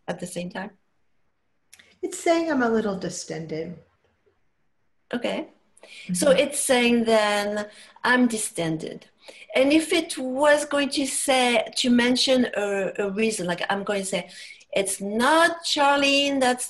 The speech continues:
Speaker 1: talking, it's just Charlene's stomach." Not her, just her stomach. So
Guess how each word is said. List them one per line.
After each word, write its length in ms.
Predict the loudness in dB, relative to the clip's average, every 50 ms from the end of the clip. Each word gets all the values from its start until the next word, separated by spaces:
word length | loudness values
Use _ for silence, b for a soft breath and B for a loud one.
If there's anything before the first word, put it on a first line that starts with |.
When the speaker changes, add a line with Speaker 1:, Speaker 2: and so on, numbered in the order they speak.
| -4 -2
Speaker 1:
talking, 440 | -2 -2 0 0 0 2 2 0 -2 -4
it's 140 | -6 -4 -4
just 200 | -4 -4 -4 -4
Charlene's 440 | -2 -2 0 0 0 -2 -4 -6
stomach." 440 | -8 -6 -4 -4 -4 -4 -6 -10 _ -20 -20 _ _ _ _ _ _ _ _ _ _ _ _ _ _ _ _ _ _
Not 300 | 0 2 4 4 2 2
her, 160 | 0 -4 -6
just 260 | -4 -4 -4 -4 -2
her 120 | -2 -2 -4
stomach. 340 | -4 -4 -8 -8 -8 -12 -14 B B B B B B B B B _ _ _ -4
So 320 | -2 0 2 2 2 2